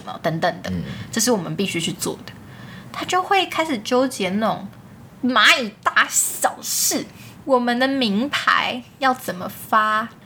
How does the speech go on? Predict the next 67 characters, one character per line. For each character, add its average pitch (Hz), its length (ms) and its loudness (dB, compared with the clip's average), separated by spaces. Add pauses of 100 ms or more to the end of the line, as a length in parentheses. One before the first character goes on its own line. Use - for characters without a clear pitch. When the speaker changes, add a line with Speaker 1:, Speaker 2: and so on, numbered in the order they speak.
(180)
Speaker 1:
因 - 80 0
为 381 40 8
我 302 60 6
们 226 60 0
那 254 100 2
时 269 60 2
候 220 160 6
有 175 100 0
稍 - 360 2
微 202 180 2
小 190 200 2
讨 208 140 2
论 196 160 0
要 208 100 4
不 208 60 2
要 190 200 6
取 - 420 -2
绰 196 240 0
号 180 200 2
这 165 140 -8
件 165 200 -6
事 190 220 -2
情。 - 360 -6 (100)
Speaker 2:
嗯。 87 160 -2 (520)
Speaker 1:
但 262 220 4
其 220 160 -6
实 196 100 -2
那 226 100 2
个 214 80 0
不 185 120 -4
是 208 140 0
很 - 120 -2
重 175 160 -2
要 160 160 0
的 - 60 -12
议 175 120 -10
题。 - 240 -10 (180)
Speaker 2:
对。 82 260 -4 (280)
Speaker 1:
它 294 80 2
就 285 120 2
只 - 120 -8
是 208 160 -4
一 202 80 0
个， - 80 -2
Speaker 2:
都 170 60 2
是 160 60 2
小 - 120 0
事 - 340 -8
啊。 57 180 -6
Speaker 1:
对， 185 360 2
它 370 140 2
不 226 220 -8
是 302 180 0
很 214 260 0 (440)
需 - 300 2
要 240 200 8
我 180 100 0
们 165 360 -6
认 226 200 2
真 190 240 2
郑 196 200 0
重 180 200 -2
谈， - 140 -10 (100)
但 330 140 2
它 285 160 -2 (120)
非 277 140 0
常 170 300 -4